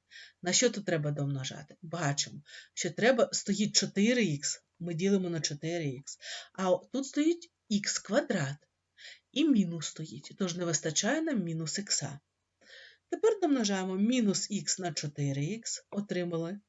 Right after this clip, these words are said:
мінус чотири ікс квадрат, і цей же мінус ікс домножаємо на наш плюс п'ять. Отримали мінус п'ять ікс.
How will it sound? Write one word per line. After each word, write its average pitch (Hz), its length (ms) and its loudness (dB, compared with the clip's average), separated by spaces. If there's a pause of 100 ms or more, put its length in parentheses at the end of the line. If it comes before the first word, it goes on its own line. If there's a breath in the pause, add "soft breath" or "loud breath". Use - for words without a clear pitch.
(1200 loud breath)
мінус 202 300 6
чотири 202 380 2
ікс 196 180 0
квадрат, 185 500 -2
і 240 100 -2
цей 233 300 6
же 208 120 6
мінус 208 440 2
ікс 285 260 4
домножаємо 190 720 0
на 247 340 -2 (320)
наш 190 540 -6 (340)
плюс 208 240 -4
п'ять. - 440 -8 (1300 loud breath)
Отримали 196 560 0
мінус 240 300 -2
п'ять 233 300 -6
ікс. - 300 -14